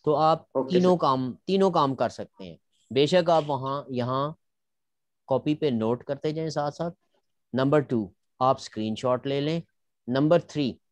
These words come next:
Speaker 1: आपको मैं group में send कर दूंगा, ठीक है? सॉल्व्ड exercise जैसे पहले फ़ोर point three send की है ना,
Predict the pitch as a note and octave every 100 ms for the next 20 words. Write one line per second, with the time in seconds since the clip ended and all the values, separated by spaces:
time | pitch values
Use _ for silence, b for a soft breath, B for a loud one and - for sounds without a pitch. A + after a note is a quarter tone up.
0 | _ - C3 - C#3+ C3 C3 C#3 E3+ -
1 | - G#2 C3 D#3+ - C3 - B2+ A2+ -
2 | F2 F2+ F2+ G2+ G2+ _ _ - D3+ G3
3 | A3+ _ _ - C3+ C#3+ C#3 C3+ - D3
4 | - C3 A#2 B2+ D3 - C#3+ C#3 D3+ C#3+
5 | D3+ C#3+ - E3+ E3 E3+ D#3 E3+ F#3 G3
6 | C3+